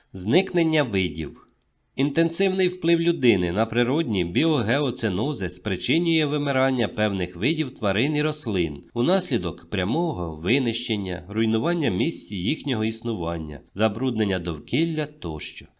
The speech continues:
За підрахунками вчених, за останнє тисячоліття з нашої планети зникло понад сто тридцять видів та підвидів савців,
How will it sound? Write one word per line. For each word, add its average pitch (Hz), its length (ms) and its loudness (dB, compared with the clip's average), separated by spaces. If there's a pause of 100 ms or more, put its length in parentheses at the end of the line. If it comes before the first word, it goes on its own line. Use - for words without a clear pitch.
За 107 120 -2
підрахунками 160 680 2
вчених, 156 640 -2
за 98 160 0
останнє 117 520 0
тисячоліття 117 840 0
з 123 60 -6
нашої 139 340 0
планети 123 720 0
зникло 147 500 -2
понад 139 540 -2
сто - 200 -6
тридцять 95 520 -4
видів 156 400 -2
та 143 80 -2
підвидів 113 720 -2
савців, 90 680 -6